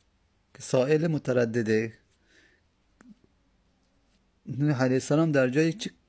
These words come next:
چه کسی قرار داده شد؟ کسی که سوال کننده است و تردید داره.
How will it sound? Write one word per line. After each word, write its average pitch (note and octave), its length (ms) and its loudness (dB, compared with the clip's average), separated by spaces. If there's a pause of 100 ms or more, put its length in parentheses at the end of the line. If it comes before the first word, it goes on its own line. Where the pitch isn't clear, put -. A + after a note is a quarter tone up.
(120)
چه F#3+ 100 -4
کسی D#3+ 220 0
قرار D3 280 0
داده C3+ 240 0
شد؟ D3+ 380 -4
کسی E3 340 -2
که F3+ 160 0
سوال C#3 460 0
کننده C#3 580 0
است G3+ 280 0
و E3 100 0
تردید C3+ 460 -2
داره. A#2+ 340 -2